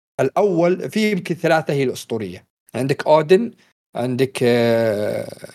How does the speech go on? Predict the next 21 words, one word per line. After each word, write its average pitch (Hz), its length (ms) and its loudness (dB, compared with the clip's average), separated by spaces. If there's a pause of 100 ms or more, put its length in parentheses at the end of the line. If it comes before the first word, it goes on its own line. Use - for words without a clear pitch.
(400)
آه، 117 720 0 (300)
شخصية 135 600 2 (100)
ال-، 110 280 2
ببداية 127 960 0
البنت 120 540 -4
ضيعت 117 260 0
اسمها، 156 520 0 (360)
وفي، 180 440 0
آه، 131 380 0
يمكن 156 200 -2
ثلاثة 202 360 0
بس، - 320 -6
ثلاثة 147 320 0
القتالات. 113 460 -2
أبقات 151 420 2
فيه 147 160 2
كان 117 320 0
فيه 117 260 -2
خرابيط. 104 580 -4 (240)
صراحة 113 320 2
ما، 113 280 2